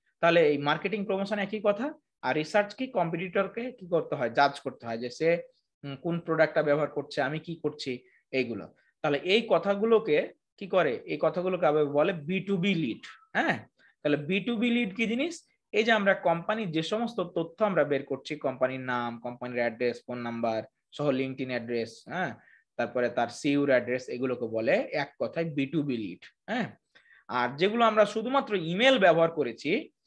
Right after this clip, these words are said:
যে শুধুমাত্র ইমেল, শুধু ইমেল দিব তাকে, ওইটাকে বলে হচ্ছে বি টু সি লিড, অর্থাৎ business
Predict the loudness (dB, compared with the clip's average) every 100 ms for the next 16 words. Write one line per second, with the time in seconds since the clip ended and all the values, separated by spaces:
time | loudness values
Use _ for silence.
0 | _ _ -4 2 6 6 4 0 -6 -2
1 | 0 0 0 0 0 -2 -2 0 0 0
2 | 0 0 -2 -2 -2 0 0 0 -6 _
3 | _ 0 2 2 0 0 2 2 2 0
4 | -6 -4 0 0 -2 _ _ -6 -2 2
5 | 0 -2 -4 -4 -6 -12 _ _ _ 0
6 | 0 -2 -2 -6 -6 -4 0 -2